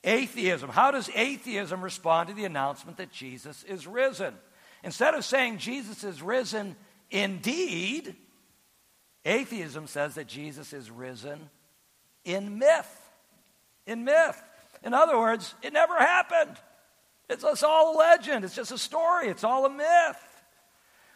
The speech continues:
Well, if it's all a myth, then, well, where did Christianity get the idea that Jesus rose from the dead? And atheism often makes the claim that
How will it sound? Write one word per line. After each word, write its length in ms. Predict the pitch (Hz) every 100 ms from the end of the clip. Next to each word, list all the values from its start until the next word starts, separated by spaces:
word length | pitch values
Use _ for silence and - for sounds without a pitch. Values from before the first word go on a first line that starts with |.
| -
Well, 100 | 269
if 60 |
it's 100 | 208
all 220 | 254 285 233
a 20 |
myth, 360 | 220 359 277 247
then, 160 | 220
well, 240 | 208 202 170
where 200 | 165 202
did 120 | -
Christianity 720 | - 185 - 180 151 156 202
get 220 | 170 175
the 100 | 190
idea 380 | 185 190 127 139
that 160 | 180 202 _ _
Jesus 480 | - 127 147 147 202
rose 400 | 123 135 127 139
from 200 | - 185
the 100 | 220
dead? 380 | 247 302 302 190
And 100 | 135 - - -
atheism 560 | 175 226 226 240 170 175
often 560 | 143 175 233 - 240
makes 260 | 175 175 -
the 80 | 233
claim 460 | - 143 127 131
that 180 | 143 143